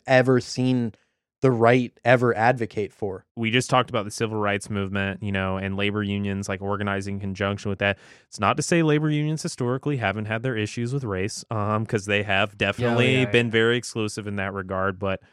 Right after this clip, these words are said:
Speaker 2: one thing that jumps into my mind, too, is even in the nineties, like, the longshoremen's union, for instance, in California,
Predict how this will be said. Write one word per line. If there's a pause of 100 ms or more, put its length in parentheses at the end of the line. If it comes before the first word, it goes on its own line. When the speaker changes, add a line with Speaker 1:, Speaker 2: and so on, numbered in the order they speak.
(360)
Speaker 2:
one
thing
that
jumps
into
my
mind, (420)
too,
is
even
in
the
nineties,
like,
the
longshoremen's
union,
for
instance,
in
California,